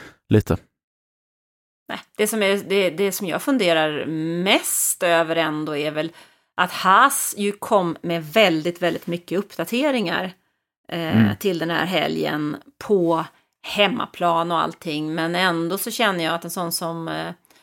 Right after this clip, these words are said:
Speaker 2: ja, Esteban Ocon åkte ju ut på grund av Stroll i sprinten. Men jag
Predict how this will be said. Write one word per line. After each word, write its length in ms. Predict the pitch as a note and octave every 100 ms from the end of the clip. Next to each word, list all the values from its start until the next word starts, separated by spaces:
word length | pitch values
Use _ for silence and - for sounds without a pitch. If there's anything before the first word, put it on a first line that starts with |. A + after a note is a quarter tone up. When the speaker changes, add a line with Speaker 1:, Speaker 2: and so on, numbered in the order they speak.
| _
Speaker 2:
ja, 80 | -
Esteban 320 | G#3 - G3
Ocon 340 | G3 A#3+ A3+ A3
åkte 300 | G#3 - G#3
ju 180 | F3+
ut 240 | F3 - -
på 180 | - G#3
grund 320 | F#3 F3 E3+
av 80 | F3
Stroll 560 | - F#3 E3 E3+ E3
i 340 | - D3 D#3 D#3
sprinten. 680 | - F3 E3 E3 - D#3+ E3
Men 120 | F3
jag 180 | F3